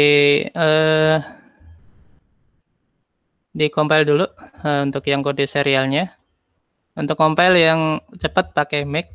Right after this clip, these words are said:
ini bisa <laughs> nih. Mac, kemudian nama programnya. Jadi P dot C, nama programnya P nanti. Nah. Nah, ini nggak bisa di-compile ke program biasa karena ada referensi ke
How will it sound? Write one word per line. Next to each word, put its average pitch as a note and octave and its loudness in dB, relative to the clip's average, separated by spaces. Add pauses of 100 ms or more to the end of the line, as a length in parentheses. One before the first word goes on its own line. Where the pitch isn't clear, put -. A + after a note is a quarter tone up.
ini C#3+ -8
bisa C#3 -6
<laughs> D3 -4
nih. E3+ -6 (560)
Mac, E3+ 0
kemudian D#3 2
nama D3+ 2
programnya. D3 0 (240)
Jadi D3+ -4
P D#3 -2
dot C#3 -2
C, F3+ -2
nama C#3 -4
programnya C#3 -2
P C3+ 0
nanti. C3 -6 (560)
Nah. - -12 (1700)
Nah, C3 -2
ini C#3+ 2
nggak C3+ 0
bisa C#3 -2
di-compile C3+ 0 (320)
ke D3 0
program D3 0
biasa C#3+ 0
karena C3+ -2
ada D3 2
referensi C#3+ -2
ke F3 0